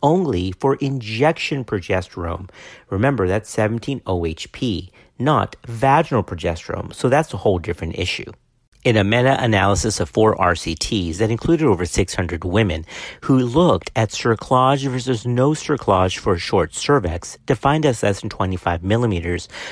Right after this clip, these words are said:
without a history of preterm birth, found that cerclage did not significantly prevent preterm birth. Now, here's an interesting side note, is that they also looked at twin gestations in this cohort,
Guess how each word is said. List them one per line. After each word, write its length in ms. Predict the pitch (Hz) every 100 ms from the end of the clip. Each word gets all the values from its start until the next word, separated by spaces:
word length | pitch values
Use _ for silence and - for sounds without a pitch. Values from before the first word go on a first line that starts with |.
| -
without 340 | 151 160 160 180
a 40 |
history 440 | 143 104 - 101
of 120 | 87 -
preterm 500 | - - - 82 82
birth, 400 | 110 85 - - - - -
found 240 | 147 156
that 100 | 151
cerclage 800 | - 135 - - 139 98 82 - -
did 200 | 135 135
not 400 | 139 139 156 165
significantly 600 | 175 127 101 - 107 107
prevent 560 | - 127 87 90 - -
preterm 460 | 98 82 - 82
birth. 400 | 104 95 80 - - _ _ -
Now, 120 | 104
here's 320 | 90 131 143
an 100 | 156
interesting 460 | 110 98 - - 95
side 360 | - 104 101 90
note, 300 | 78 - - - - -
is 60 |
that 140 | 135 143
they 100 | 156
also 320 | 180 160 196
looked 260 | 165 107 -
at 140 | 139
twin 340 | - 147 160
gestations 800 | 156 110 - - 87 - 92 92
in 220 | - 107
this 140 | 87 92
cohort, 640 | - 135 131 95 85 -